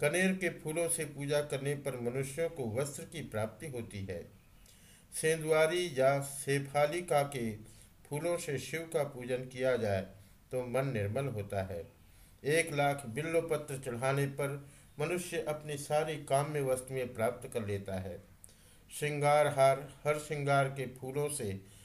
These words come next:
पूजा करने पर सुख संपत्ति की वृद्धि होती है।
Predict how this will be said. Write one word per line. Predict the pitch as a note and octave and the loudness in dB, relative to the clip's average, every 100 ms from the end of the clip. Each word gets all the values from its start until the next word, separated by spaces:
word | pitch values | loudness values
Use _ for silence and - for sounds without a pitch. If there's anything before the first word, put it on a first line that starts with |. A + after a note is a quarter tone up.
| - - | -20 -12
पूजा | C3+ C#3+ E3 | -4 4 6
करने | E3 C3+ C3+ D#3 | 6 0 0 -2
पर | D3+ G#2+ | -2 -6
सुख | G2 F3 F3 | -4 -6 -6
संपत्ति | - C3 A#2+ A#2 - D3 | -4 -6 -6 -8 -8 -10
की | C3+ A#2 | -8 -8
वृद्धि | F#2 A#2 C#3 C3+ | -8 -10 -8 -6
होती | G#2 G2+ F#2+ | -6 -6 -8
है। | F2+ E2+ | -8 -10